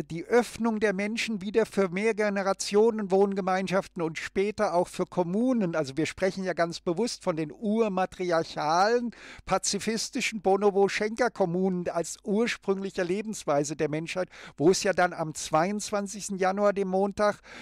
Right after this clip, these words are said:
äh, zweiundzwanzigsten Februar, dem Montag, und dem ersten März geht, besser will er alle, alle vormerken, ja, neunzehn Uhr mit der Matriarchatsforscherin, ja. Und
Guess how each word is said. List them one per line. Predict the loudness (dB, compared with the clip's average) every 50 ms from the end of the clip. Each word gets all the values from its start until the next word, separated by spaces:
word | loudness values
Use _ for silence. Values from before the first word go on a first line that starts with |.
| -16 -10 -4
äh, | -4 -2 0
zweiundzwanzigsten | 4 4 4 4 4 0 -2 -2 -4 -8 -10 -10 -6
Februar, | -2 -2 -2 -2 0 0 2 2 2
dem | 2 0 -2
Montag, | 0 0 -2 0 0 0 -2 0 0
und | -4 -4 0 0
dem | -2 -2
ersten | -2 -2 -2 -2 -2 -2 -4 -4 -4 -2
März | 0 0 0 0 -2 -4 -8 -8
geht, | -6 -6 -6 -6 -4 -4
besser | -4 -2 -2 -2 -4 -2 -2 0
will | 2 2
er | 2 2 2
alle, | 0 0 -2 -2 0
alle | 0 2 0
vormerken, | 0 2 2 4 4 4 2 0 0 0 -2 -4 -6 -6 -2
ja, | 2 4 4 4 2 2
neunzehn | 0 0 0 -2 -4 -4 -4 -4 -2
Uhr | 2 4 4 4 4 4 -2 -12 -20 -20 -20 -20 -20 -20 -20 -14 -6
mit | -2 -2 -2 2
der | 4 4 4 4 4
Matriarchatsforscherin, | 0 -2 -2 -2 -2 0 0 0 0 -2 -4 -4 -4 -6 -4 -2 0 0 0 -2 -4 -2 -2 -4 -4 -2
ja. | -2 0 0 0 -2 -6 -16 _ -20 -20 -20 -20 -20 -20 -20 -20 _ _ -6 0
Und | 0 0 0 0 -6